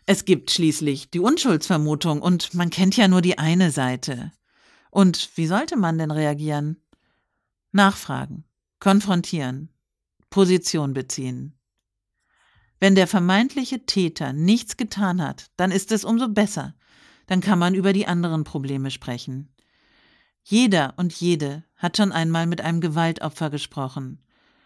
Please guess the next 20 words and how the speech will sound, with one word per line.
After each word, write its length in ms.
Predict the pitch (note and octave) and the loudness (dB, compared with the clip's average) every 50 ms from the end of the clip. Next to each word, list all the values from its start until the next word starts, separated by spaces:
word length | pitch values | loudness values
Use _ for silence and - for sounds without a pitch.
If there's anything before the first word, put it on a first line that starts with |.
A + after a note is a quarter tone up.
| _ _ _ _ _ _ _ | _ _ _ _ _ _ _
Mit 140 | - F3+ E3 | -4 -2 -2
einem 220 | D3 D#3 D#3 D#3 | 0 0 0 0
Täter 320 | - - G3 G3 A#3+ A#3 A3 | 0 0 0 2 2 2 2
scheinbar 480 | - A3 G3+ F#3 F3+ F3+ F3+ F3+ F3+ | 2 2 2 2 2 2 2 2 2
niemand. 720 | E3+ E3 D#3+ D3+ D3 C#3 C3 B2+ C3 C#3+ D3+ - - - _ _ _ _ _ _ _ _ _ _ _ - | 2 2 2 2 0 0 -2 -4 -4 -8 -12 -16 -20 -20 _ _ _ _ _ _ _ _ _ _ _ -6
Die 80 | G#3 F#3+ | -2 2
gibt 240 | G#3+ G#3 G#3 - | 2 2 2 2
es 240 | F#3 E3+ D3+ - - | 0 0 0 -2 -4
im 160 | E3+ D#3 D3+ | -4 -2 -2
eigenen 460 | D#3 - D3+ D3+ D3 D3+ D3 D3 C#3+ C#3 | 0 0 0 0 0 0 0 0 0 -2
Bekanntenkreis 840 | D3+ C#3+ - E3 D3 C#3+ C#3 D3+ D3 - - D#3 C#3+ C#3 C#3+ - | -4 -4 -4 -4 -4 -2 -4 -4 -6 -6 -6 -6 -6 -6 -6 -6
gar 160 | - C#3+ C#3 | -6 -6 -4
nicht. 480 | C3+ C3+ C#3+ D3 - - - _ _ _ _ _ _ _ _ _ _ _ _ _ _ _ _ _ _ _ _ _ _ _ _ _ _ _ _ _ _ _ _ _ _ _ _ _ _ _ _ _ _ _ _ _ _ _ _ _ _ - | -4 -6 -8 -10 -14 -20 -20 _ _ _ _ _ _ _ _ _ _ _ _ _ _ _ _ _ _ _ _ _ _ _ _ _ _ _ _ _ _ _ _ _ _ _ _ _ _ _ _ _ _ _ _ _ _ _ _ _ _ -4
Ich 160 | G3+ G3+ A3+ | 0 2 4
habe 180 | A#3+ A#3+ B3+ - | 4 6 6 6
einmal 300 | G3+ G#3 A3 A#3+ A#3+ G#3+ | 6 6 6 6 4 4
bei 120 | G3+ G3 | 4 4
einer 240 | - F#3 F#3 G3 F#3+ | 4 4 2 2 4
Mandantin 540 | F#3+ F#3+ F3+ E3+ F#3 F#3 G#3 A3+ C4 A#3 F#3+ | 4 2 2 2 4 4 2 2 2 0 0
erlebt, 640 | F3 E3 E3 F3 G3+ G3 F3 E3+ - - _ - | 0 0 0 2 2 2 2 -2 -4 -8 _ -20